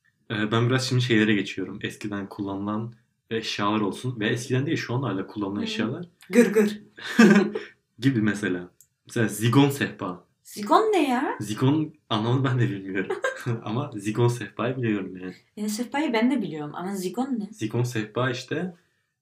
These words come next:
Speaker 1: iç içe geçen sehpalar.
Speaker 2: Aa!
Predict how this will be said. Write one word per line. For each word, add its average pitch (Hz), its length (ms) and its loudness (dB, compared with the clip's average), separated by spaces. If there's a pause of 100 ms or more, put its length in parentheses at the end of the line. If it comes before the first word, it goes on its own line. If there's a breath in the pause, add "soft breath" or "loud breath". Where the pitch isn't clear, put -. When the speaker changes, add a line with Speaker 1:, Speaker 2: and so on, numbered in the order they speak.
(160)
Speaker 1:
iç - 200 2
içe 131 160 2
geçen 110 280 2
sehpalar. 95 680 -6 (300 loud breath)
Speaker 2:
Aa! 381 800 8